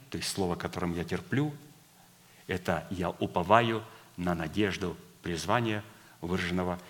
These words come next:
в искуплении Христовом. Вот эти три храбрых – они должны быть у нас. Это есть слово терпения. Но эти три храбрых будут из тридцати храбрых вождей, то есть когда у нас будет состояние нашего сердца, царей и священников.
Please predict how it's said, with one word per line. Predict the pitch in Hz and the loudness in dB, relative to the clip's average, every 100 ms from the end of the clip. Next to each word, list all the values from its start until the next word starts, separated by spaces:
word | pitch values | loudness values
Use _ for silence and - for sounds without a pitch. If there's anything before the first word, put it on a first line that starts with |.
| - | -12
в | - | -4
искуплении | 87 - - 92 90 87 | -2 -2 -2 0 0 0
Христовом. | 82 - 90 - 87 78 - - - - - | -2 -4 -2 0 -2 -4 -10 -20 -20 -20 -4
Вот | 98 | -2
эти | 92 95 | 0 -2
три | - 90 | 0 -2
храбрых – | - 127 131 135 - - - - - | 6 8 8 4 -2 -14 -20 -20 -4
они | 92 92 107 101 104 | 0 4 2 2 -2
должны | 95 90 95 | -2 0 0
быть | 90 92 | 0 0
у | |
нас. | 92 85 - - | 0 0 -2 -4
Это | - 110 98 | 0 2 2
есть | 90 90 - - - | 2 0 -2 -12 -8
слово | - 95 87 | -2 0 0
терпения. | 92 87 90 80 80 | -2 -2 0 -2 -2
Но | 85 104 | 2 2
эти | 98 | 4
три | 85 95 | 0 0
храбрых | - 147 139 - - - - | 4 6 6 0 -6 -16 -6
будут | 90 113 98 - | 0 2 2 0
из | 104 | -2
тридцати | - 95 101 - | 0 0 0 0
храбрых | 95 98 92 92 101 | 0 2 2 2 -2
вождей, | 92 139 | 0 0
то | 143 | 0
есть | 185 - - | -2 -4 -8
когда | - 185 | -2 0
у | 175 | 2
нас | - | 0
будет | 180 - | -2 -2
состояние | - - 95 92 | -2 0 0 2
нашего | 87 92 | 0 -2
сердца, | - 135 123 120 - - - - - - - | 0 0 2 -2 -2 -16 -16 -18 -18 -20 -6
царей | - 92 107 | -2 2 0
и | 110 98 | -2 -4
священников. | - 98 - - 110 82 80 - - | -6 -2 0 2 2 -2 -6 -8 -10